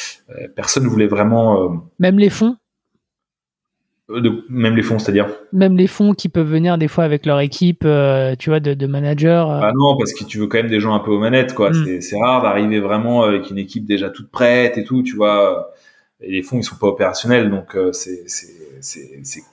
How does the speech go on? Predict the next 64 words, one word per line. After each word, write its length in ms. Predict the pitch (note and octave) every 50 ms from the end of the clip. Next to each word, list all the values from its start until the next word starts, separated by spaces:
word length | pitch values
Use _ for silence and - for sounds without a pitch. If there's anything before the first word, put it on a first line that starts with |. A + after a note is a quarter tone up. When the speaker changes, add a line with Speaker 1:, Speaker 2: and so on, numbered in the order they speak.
| _ _
Speaker 1:
c'est 140 | - - _
pas 120 | - D3
évident, 280 | C#3+ C#3+ C3+ C3 A2 -
quoi. 140 | - B2+ C#3
Il 60 | -
faut 180 | - - F3
quand 120 | E3+ D3 C#3
même 200 | C#3 D3 D#3 D3
qu'il 160 | C#3 - B2
y 20 |
ait 40 | G#2+
un 20 | G#2
peu 140 | G#2+ C3
une 100 | B2+ A#2
base, 220 | G#2+ G2+ E2+ - -
tu 100 | - -
vois. 140 | D#2+ E2+ E2
Et 120 | D#2+ E2
là, 140 | F#2 A2 A#2+
il 160 | A#2 - - - _ _ _
y 60 | _ G2+
avait 100 | A2+ B2
des 140 | B2 A#2+
bonnes 260 | A2+ C3 E3 E3+ D#3+ C#3+
équipes, 320 | - - - C4 - - - _ _ _ _ _ _ _ _ -
euh, 240 | F#2+ F#2+ F#2 F#2 F#2 F2 F2 F#2+
mais 120 | G2 G#2+ G#2
il 40 | G#2
y 60 | G2
avait 140 | F#2+ G2 G2
pas 160 | - E3 D#3+
de 80 | C#3+
management. 300 | B2 A2 G#2 G#2+ - - _ _ _ _ _ - - - - - - _ _ -
Donc, 440 | C#3 E3 G3 - - - - -
on 40 | A#2
s'est 140 | G#2 - A2
dit, 120 | B2+ D3+
bon, 180 | C#3+ C3+ C#3 E3
bah, 400 | E3+ A2+ G2+ G2 G2 G2 F#2+ F#2 F2+ - - -
on 80 | A2 G2+
va 100 | G2 F#2+
racheter 260 | A#2 C3 - - F#3+
une 120 | D3 A#2+
boîte 520 | G#2+ B2 E3 B3+ C4+ - - - - _ _ _ _ _ _ _ _ _ _
pour 400 | _ C#3 D3+ F3+ F#3+ E3+ B2+ A2 G2+
racheter 220 | G2+ G#2 - D3+
du 60 | D3
management, 400 | C#3 B2 A#2+ A#2+ A#2+ A2 G#2+ B2
quoi. 260 | - - - - _ _ _
<laughs> 120 | A#2 - -
Et 60 | A#2+
donc, 180 | A#2+ A#2 -
on 120 | - A2 G#2+
a, 260 | G#2 G2+ F#2+ F#2 -
on 100 | G2 G#2
a, 80 | G#2 G2 A2 A2 - -
on 40 | B2
a 100 | A2 G2+
racheté 300 | - A#2+ - - - C#3+
une 100 | C3+ B2
boîte 300 | A2 A2+ C3 F#3+ G#3 -
qui 520 | - - - _ - - - - - _ _
s'appelait 220 | _ - G#2 G#2
Helium, 460 | G#2 G#2+ A#2+ B2 D#3 F#3 G#3+ G#3+ G#3+